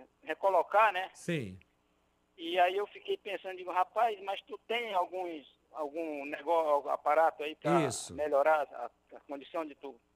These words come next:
Speaker 1: colocar o teu pneu?" Ele disse, "Tem não." Aí eu vi que ele tava procurando, assim, um
Speaker 2: Sim.
Speaker 1: pedaço de pau, alguma coisa, né?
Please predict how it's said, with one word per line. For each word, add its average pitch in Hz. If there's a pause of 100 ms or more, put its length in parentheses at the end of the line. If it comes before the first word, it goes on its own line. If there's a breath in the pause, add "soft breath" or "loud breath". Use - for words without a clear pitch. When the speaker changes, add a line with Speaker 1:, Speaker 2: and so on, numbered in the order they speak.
Speaker 1:
colocar 131
o 139
teu 139
pneu?" 160
Ele 147
disse, 156
"Tem 233
não." 175
Aí 190
eu 202
vi 226
que 226
ele 220
tava 202
procurando, 208
assim, 175
um 170
Speaker 2:
Sim. 151
Speaker 1:
pedaço 151
de -
pau, 175
alguma 208
coisa, 135
né? 139